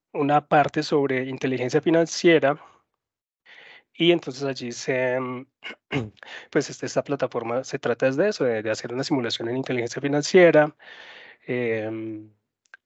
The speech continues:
manipular vol-, grandes volúmenes de información, eh, simulaciones avanzadas, comparar activos, como les contaba allí en, en lo que está escrito en la diapositiva. Entonces, em, en su momento tendremos también ese espacio para Economática y,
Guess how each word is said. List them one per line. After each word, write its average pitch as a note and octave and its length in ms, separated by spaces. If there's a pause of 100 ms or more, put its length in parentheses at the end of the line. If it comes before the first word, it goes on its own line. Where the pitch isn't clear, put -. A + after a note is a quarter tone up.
(520)
manipular B2+ 560
vol-, C3 220
grandes C3 340
volúmenes A#2+ 260
de C3+ 60
información, D#3+ 880 (560)
eh, B2 140
simulaciones A#2+ 840 (180)
avanzadas, D3 520
comparar A2+ 300
activos, C#3 400
como A#2+ 180
les G#2+ 280
contaba B2 380
allí B2+ 280 (500)
en, A#2+ 260
en B2+ 160
lo A2 60
que - 120
está - 120
escrito B2 280
en B2+ 60
la B2 100
diapositiva. E3 720 (1500)
Entonces, A#2+ 580 (180)
em, A2 400 (360)
en B2 120
su B2 120
momento A#2 300
tendremos A#2+ 400
también A2+ 340
ese A#2 120
espacio A#2+ 360
para - 160
Economática - 520
y, A#2 160